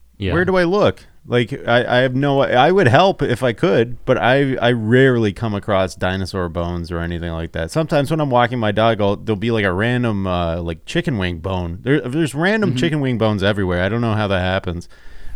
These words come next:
Speaker 2: but, uh, I've yet to find a dinosaur
Speaker 1: Well, those could
Speaker 2: bone.
Speaker 1: be dinosaur bones, Ron.
Speaker 3: Yeah.
Speaker 1: I mean, they say that chickens were related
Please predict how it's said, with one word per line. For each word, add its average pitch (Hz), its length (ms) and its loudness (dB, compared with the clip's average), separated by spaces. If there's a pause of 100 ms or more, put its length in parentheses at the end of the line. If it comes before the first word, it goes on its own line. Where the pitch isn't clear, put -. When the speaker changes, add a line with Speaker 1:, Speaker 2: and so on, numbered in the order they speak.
(120)
Speaker 2:
but, 95 200 0
uh, 92 380 2 (600)
I've 101 160 -2
yet 110 320 2
to 127 80 -4
find 110 480 -2
a 95 240 0
dinosaur 110 320 2 (160)
Speaker 1:
Well, 156 80 8
those 120 120 2
could - 140 6
Speaker 2:
bone. 120 80 0
Speaker 1:
be 127 120 6
dinosaur 107 520 6
bones, 90 720 -2 (200)
Ron. 87 280 -2
Speaker 3:
Yeah. 110 320 -2
Speaker 1:
I 101 80 6
mean, 101 420 4
they 110 160 2
say 147 180 4
that 131 180 2
chickens 95 360 0
were 95 200 8
related 85 540 2